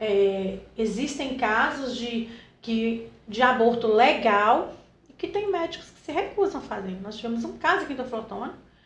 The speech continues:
que porque a médica era contra o aborto totalmente, ela se negou a fazer um aborto legal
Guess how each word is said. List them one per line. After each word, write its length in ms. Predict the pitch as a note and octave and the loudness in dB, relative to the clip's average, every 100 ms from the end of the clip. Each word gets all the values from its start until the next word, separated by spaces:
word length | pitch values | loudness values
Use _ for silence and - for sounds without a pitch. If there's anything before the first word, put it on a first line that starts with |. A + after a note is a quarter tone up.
| _ _ _ | _ _ _
que 100 | A#3 | -8
porque 260 | B3+ B3+ | -6 -2
a 140 | C#4 C4+ | 0 0
médica 500 | G#3+ G3+ G3+ - - | 0 0 -2 -4 -2
era 220 | A3+ A3+ | 0 -2
contra 500 | A3+ G#3 G3+ G3+ G3 G3 | -2 -4 -4 -4 -6 -6
o 80 | G#3 | -2
aborto 400 | G3 F#3+ F#3+ F#3+ | -2 -2 -4 -6
totalmente, 800 | - B3 C4 D4+ A#3 A#3+ D#4 - - | 0 2 2 0 -2 -4 -4 -8 0
ela 200 | A#3+ B3+ | 0 0
se 200 | - D#4+ | -4 -4
negou 420 | G4+ B3+ B3 D4 | -4 0 0 0
a 60 | |
fazer 580 | - F4 F4 A#3+ B3+ C4 | 0 -2 -2 0 0 -2
um 60 | D4 | -4
aborto 460 | D#4 B3 B3+ B3+ C4+ | -2 0 0 -2 -6
legal 460 | C#4+ D#4+ C4+ B3+ | -8 -4 -4 -6